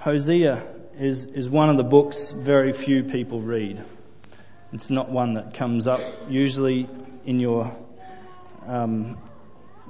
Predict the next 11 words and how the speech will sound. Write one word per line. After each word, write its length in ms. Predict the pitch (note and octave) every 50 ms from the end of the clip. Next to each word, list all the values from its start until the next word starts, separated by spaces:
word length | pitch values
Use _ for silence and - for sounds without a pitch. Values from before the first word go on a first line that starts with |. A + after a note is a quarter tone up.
| - - - - - -
to 140 | - - C#3+
read 380 | C3 C3+ C#3+ D#3+ F3 F3+ D3+ C3+
list 380 | A#2+ A2+ A2 - - - - - - - - - - -
sometimes. 680 | - - - C3 B2+ B2 - A#2 G2+ G2 G#2+ A2+ - - - - - - - - - - - -
Not 180 | - E3+ F3 E3
everyone. 400 | C#3 B2 A2+ A2 G2 F#2+ F#2 - - - - - - - - - - - - - - - - - - - - - - - - - - - - - - - - - - - - - - - - - - - - - - - - - - - - - -
But 460 | F3+ E3 E3 - - - - - - -
Hosea 580 | D#3 E3+ F3 F3 D#3 F3 G3+ A3+ A3+ G3+ F3+ D#3+
is 160 | D3+ C3 -
full 300 | - - F#3+ G3 F#3 F3
of 280 | D#3 C#3 C3 - -